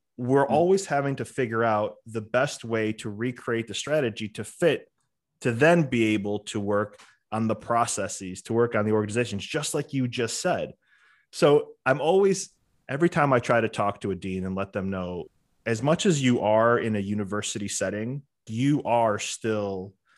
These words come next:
Speaker 1: a business. And one of the things that I love about Navalent's website and what you guys have on there is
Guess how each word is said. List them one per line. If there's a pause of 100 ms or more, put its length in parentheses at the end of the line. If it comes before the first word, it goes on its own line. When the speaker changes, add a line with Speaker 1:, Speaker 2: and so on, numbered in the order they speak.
Speaker 1:
a
business. (100)
And
one
of
the
things
that
I
love
about (220)
Navalent's
website (400)
and
what
you
guys
have
on
there
is